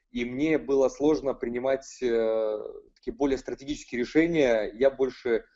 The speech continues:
так сказать, занырнул в сторону рутины и тактики.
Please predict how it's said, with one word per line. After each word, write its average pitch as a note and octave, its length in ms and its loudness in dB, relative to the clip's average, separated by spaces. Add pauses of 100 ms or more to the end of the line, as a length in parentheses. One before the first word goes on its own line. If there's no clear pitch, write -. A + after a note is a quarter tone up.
(280)
так B2 160 -6
сказать, A#2 500 -2
занырнул C3 920 2
в - 40 -14
сторону B2+ 720 2
рутины C3 500 -2
и A#2+ 120 -6
тактики. - 680 -2